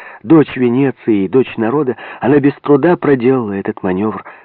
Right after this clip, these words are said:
Но, странная случайность, решетка поддалась под ее рукой и открылась, уступив легкому давлению подгоняемой волной лодки. "Увы", подумала Консуэла, "быть может, они никогда не запирают этот проход,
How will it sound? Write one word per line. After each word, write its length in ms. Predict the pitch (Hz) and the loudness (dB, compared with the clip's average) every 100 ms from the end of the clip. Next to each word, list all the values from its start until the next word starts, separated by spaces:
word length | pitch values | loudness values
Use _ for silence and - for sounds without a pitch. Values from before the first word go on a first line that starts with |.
| _ _ _ | _ _ _
Но, 320 | 123 123 120 - | -6 -6 -10 -10
странная 340 | 120 127 123 - | -8 -6 -8 -6
случайность, 640 | 131 - 139 139 131 - | -6 -4 -6 -6 -10 -10
решетка 540 | - 135 - 147 - 143 | -4 -4 0 0 0 -2
поддалась 680 | 143 127 113 139 147 170 - | -2 -4 0 2 4 2 -2
под 140 | 143 | 0
ее 180 | 127 127 | 2 4
рукой 380 | 123 - 190 180 - - - - _ | 2 4 2 2 -4 -18 -20 -20 _
и 60 | |
открылась, 600 | - - - 127 202 190 - _ _ _ _ - | -8 -8 -10 -4 -2 -2 -8 _ _ _ _ -4
уступив 540 | 131 - 120 170 - | -4 -2 -2 -2 0
легкому 440 | 135 190 - 185 | 0 0 0 -4
давлению 560 | 170 156 156 175 165 160 - - - | -2 0 0 -2 -4 -10 -14 -20 -4
подгоняемой 720 | 156 135 139 131 160 156 151 | -2 2 2 2 0 -2 -4
волной 340 | 143 139 127 139 | -4 -4 -2 -2
лодки. 380 | 131 127 - | -2 -6 -10
"Увы", 560 | 107 110 110 131 143 135 _ _ - _ | -10 -10 -10 -10 -12 -16 _ _ -20 _
подумала 380 | 107 123 127 | -2 0 -2
Консуэла, 600 | 120 110 110 110 123 135 - - - | -6 -10 -4 0 0 -2 -6 -16 -16
"быть 220 | - 131 127 | -2 -2 2
может, 300 | 151 147 143 | 2 2 0
они 180 | 143 151 | 2 2
никогда 520 | 151 147 139 131 165 | 2 2 0 2 2
не 100 | 160 | 2
запирают 580 | 147 143 139 180 175 180 | 0 -2 -2 -2 -2 -4
этот 240 | 170 165 | -4 -6
проход, 500 | - 165 - 185 180 | -4 -4 0 0 0